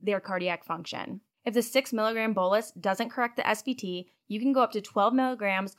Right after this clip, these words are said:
followed by another six milligrams, and in over eighty percent of cases, you're gonna terminate the S V T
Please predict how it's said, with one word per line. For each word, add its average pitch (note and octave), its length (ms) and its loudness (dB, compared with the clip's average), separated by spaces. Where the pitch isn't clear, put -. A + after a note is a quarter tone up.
followed A#3 280 6
by A#3+ 80 6
another G3 340 2
six - 320 -2
milligrams, F3+ 560 0
and G#3 100 2
in G#3+ 140 4
over G#3+ 380 2
eighty A3 240 0
percent A#3+ 280 -6
of G#3 120 -4
cases, A3 520 -2
you're A#3 140 0
gonna C4+ 180 4
terminate A3+ 540 -2
the - 160 -2
S F#3+ 140 -4
V A3 160 -4
T G#3 340 -6